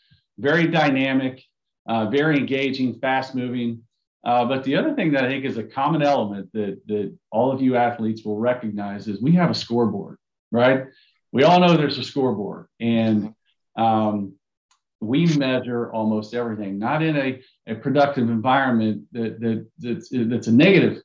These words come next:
environment. It means that I wanna reward stellar performance. And if you don't measure it, you can't manage it. And so we try to gamify and develop a scoreboard for almost every situation.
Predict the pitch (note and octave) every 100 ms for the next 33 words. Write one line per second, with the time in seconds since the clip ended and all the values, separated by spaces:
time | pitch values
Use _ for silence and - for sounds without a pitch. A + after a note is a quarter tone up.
0 | - A2+ A2 G#2+ G2+ G#2 G2 _ _ _
1 | A#2+ C3 C3+ C3 A2 A#2 - C3+ E3+ D3
2 | B2 A#2 B2 A#2+ A#2 A2 - A#2 A2+ A2
3 | G#2 A#2 A#2 G2+ F#2 - _ A2 A2 G#2
4 | G#2 G2 - _ _ _ _ _ _ _
5 | - C3 D#3 C#3+ D3 D3+ D3 C#3+ A2 A#2+
6 | B2+ A#2+ B2+ C#3 C#3+ D#3 D#3 - A2+ G#2
7 | - A2+ A#2+ D3+ D3+ C#3 C3 A#2+ G#2 A#2
8 | B2+ C#3+ C#3+ C#3 C3 C3 B2+ B2 - A2+
9 | G#2+ G#2+ G#2 A2+ A2 G2 F#2+ - C3+ B2
10 | A2 A2 G#2 G2+ - A2+ A#2 A2+ G#2+ A2
11 | A#2 A2 - A2+ G#2+ G#2+ G2+ G2 G2 E2+